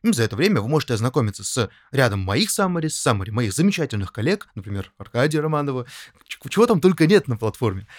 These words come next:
и ознакомиться с тем, как работает сама платформа и что там вообще есть интересного. И, кстати, после прохождения саммари можно получить сертификат, а также изучить дополнительные материалы и слушать в фоновом режиме и скачивать. Это даже круче, чем YouTube. На самом деле вы можете очень много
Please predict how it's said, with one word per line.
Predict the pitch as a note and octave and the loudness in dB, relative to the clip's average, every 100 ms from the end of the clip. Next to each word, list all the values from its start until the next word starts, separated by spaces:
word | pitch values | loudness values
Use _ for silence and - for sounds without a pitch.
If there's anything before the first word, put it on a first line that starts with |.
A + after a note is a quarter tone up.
| - | 2
и | A3+ A#3 - | 2 4 0
ознакомиться | A2+ G#2 G3+ G3 A#2 | 0 2 2 2 -4
с | - E3+ E3+ G#2+ | -4 0 0 0
тем, | E3 | 0
как | G3 C#3 | 2 0
работает | B2+ A#2 A2 G2 | 2 0 -2 -4
сама | A2+ G#2+ | -2 -2
платформа | B2 - B3 D3+ | -2 0 0 0
и | |
что | F#3 - | -2 -4
там | A2 | -2
вообще | G2+ F3 | -4 -4
есть | E3 - | -4 -4
интересного. | C3+ G2 F#2+ - G2+ - | -2 -4 -6 -10 -14 -8
И, | - | -6
кстати, | - C3 A2 | 2 2 2
после | G2+ C3 - G#2+ | -2 -2 0 -4
прохождения | A2 D3+ A2 G#2+ A2+ | -2 -2 0 0 0
саммари | - C4 A3+ C#3 | 4 4 4 4
можно | G3+ E3+ | 2 0
получить | G#2+ A2+ - G3 | -2 -4 -4 -4
сертификат, | D#3+ - D3+ - G#2 - - | -4 -4 -6 -6 -8 -10 -8
а | |
также | - D#3 A2+ | -4 0 0
изучить | A2+ D#3+ F#3+ G#2+ | 0 0 -2 -2
дополнительные | G#2+ C#3+ A3 B2+ G#2 | 0 2 2 0 0
материалы | A#2 - A3+ B3 A3 G3 - _ | -2 -2 -2 0 0 -4 -8 _
и | G#3 A#3 - - | -2 -2 -6 -10
слушать | - G#3+ A#2 | -2 -2 -2
в | - | 0
фоновом | G#3 C3 B2+ | 2 2 0
режиме | E3 G#3+ G3+ | 2 2 2
и | |
скачивать. | - G#3+ D#3+ C#3 | 0 -2 -2 -2
Это | F3 | -2
даже | D#3+ F3 E3 | 0 0 0
круче, | A3 G3+ | -2 -4
чем | F3 E3+ | -2 0
YouTube. | D#3+ F#3+ A#3 - _ _ _ | 0 -2 -4 -4 _ _ _
На | - | -6
самом | - C3 A#2 | -2 0 2
деле | C#3 G#3+ G#2 | 2 0 0
вы | B2+ F#3 | -2 -2
можете | D#3+ F3 E3 - | -4 -4 -6 -4
очень | E3+ - C3+ | -2 0 2
много | A2 D#3 | 2 0